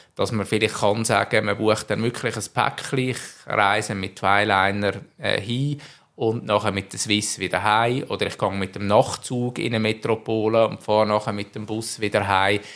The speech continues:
Das streben sie an. Und da könnte natürlich sicher auch das Reisebüro, äh, denke jetzt mittelfristig oder sollte auch eine Rolle spielen. Und ich glaube, müssen sie auch, dass Twiliner, äh, nachhaltig kann Erfolg haben.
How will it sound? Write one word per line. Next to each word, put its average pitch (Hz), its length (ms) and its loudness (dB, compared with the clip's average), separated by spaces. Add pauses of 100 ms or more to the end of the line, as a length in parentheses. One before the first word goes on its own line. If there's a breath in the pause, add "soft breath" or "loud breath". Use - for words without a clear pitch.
(220 loud breath)
Das 104 180 4
streben 107 440 0
sie 95 120 0
an. 110 260 8
Und - 140 -6
da 104 120 6
könnte 120 400 -2
natürlich 113 400 0
sicher 107 460 2
auch 101 60 0
das 101 140 -2
Reisebüro, 110 840 2 (100)
äh, 104 280 2
denke 98 280 0
jetzt - 160 -2
mittelfristig 110 840 0
oder 101 160 0
sollte 110 380 2 (100)
auch 101 120 2
eine 104 80 4
Rolle 104 260 2
spielen. 104 440 2 (380 loud breath)
Und 113 160 -2
ich - 80 -10
glaube, 110 220 2
müssen 143 480 6
sie - 180 2
auch, 120 600 4
dass - 260 0
Twiliner, 101 840 2 (140)
äh, 98 300 0
nachhaltig 98 640 -2
kann 107 200 -6
Erfolg 101 460 -6
haben. 113 140 -12